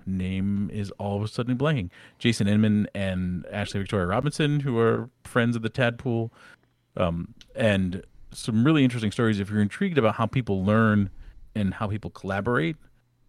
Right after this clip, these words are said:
to be a really good show to listen to. And moving forward,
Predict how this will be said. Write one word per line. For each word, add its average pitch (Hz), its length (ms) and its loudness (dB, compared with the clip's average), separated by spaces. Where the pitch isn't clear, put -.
to 120 40 2
be 104 120 2
a 104 60 2
really 104 440 2
good 98 260 0
show 104 220 2
to 95 60 0
listen 107 320 0
to. 214 360 -2
And 104 240 2
moving 107 320 4
forward, 101 580 2